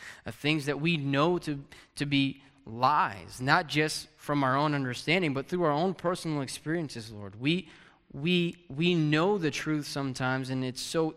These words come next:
easy for us to dismiss it. I pray that we would not, that we would cling on to your truths, your word, a-, a-, and to do that consistently.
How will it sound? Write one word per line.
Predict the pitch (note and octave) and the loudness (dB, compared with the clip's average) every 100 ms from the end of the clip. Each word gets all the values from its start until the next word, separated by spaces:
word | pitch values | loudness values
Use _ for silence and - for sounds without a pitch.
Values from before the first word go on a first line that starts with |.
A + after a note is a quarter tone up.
| - | -4
easy | E3 F3 E3+ | -2 -2 -4
for | - D3+ | -4 0
us | D3+ C#3+ | 0 0
to | C#3 | -6
dismiss | B2 A2+ - - C3 C3+ F#3 - | -6 -6 -6 -4 -2 0 -2 -4
it. | - - _ - - - | -10 -18 _ -20 -18 -12
I | B2 | -12
pray | - D#3 D#3+ | -6 2 2
that | C#3+ C#3 | 2 -2
we | D3 | -4
would | C3 | -2
not, | A#2 A2+ G#2 G#2+ | -6 -6 -8 -6
that | B2 | -6
we | B2+ | -4
would | C#3+ C3 | -4 -4
cling | - D#3 D3+ C#3+ | -6 -4 -2 -2
on | C#3 C3 | -4 -4
to | B2+ | -8
your | A#2 | -8
truths, | G#2+ - A#2+ A2+ - - - - | -10 -12 -10 -10 -16 -20 -20 -10
your | B2+ A#2+ | -6 -6
word, | A#2+ B2 B2+ B2 A2 - _ _ _ _ _ _ _ _ _ _ - - | -2 0 2 0 -4 -14 _ _ _ _ _ _ _ _ _ _ -20 -16
a-, | |
a-, | C#3 B2 C#3 | -14 -12 -12
and | C#3 B2+ B2 - | -8 -6 -8 -8
to | |
do | A#2+ A2+ F3 | -10 -4 -2
that | E3+ E3 - | 2 2 0
consistently. | - A#2 - - - B2 - G2 G2+ G2 | -10 -10 -8 -6 -4 -6 -6 -12 -14 -16